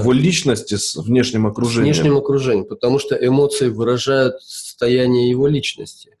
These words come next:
Speaker 1: Мгм.
Speaker 2: И если человек эмоционально правильно, без искажений может выражать, э, себя, ну, как бы, как, как личность, то для, это очень серьезная, а, помощь ему,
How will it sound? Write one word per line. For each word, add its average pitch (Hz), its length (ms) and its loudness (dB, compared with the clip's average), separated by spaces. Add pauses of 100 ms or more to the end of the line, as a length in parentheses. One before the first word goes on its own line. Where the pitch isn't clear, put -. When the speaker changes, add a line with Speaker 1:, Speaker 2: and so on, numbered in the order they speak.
Speaker 1:
Мгм. 95 120 -20 (420)
Speaker 2:
И 117 80 -4
если 127 580 0
человек 131 400 0
эмоционально 131 720 0
правильно, 107 720 -2
без 123 260 -2
искажений 131 600 0
может 110 380 -4
выражать, 117 600 -2
э, 107 160 -6 (440)
себя, 135 640 -4 (200)
ну, 156 120 0
как 107 260 -4
бы, 104 80 -20
как, 104 200 -6
как - 360 -10
личность, 156 480 -6 (760)
то 110 720 2
для, 110 400 -2
это 127 380 0
очень 139 380 0
серьезная, 131 760 -2
а, 110 560 -8
помощь 123 520 -2
ему, 123 540 -2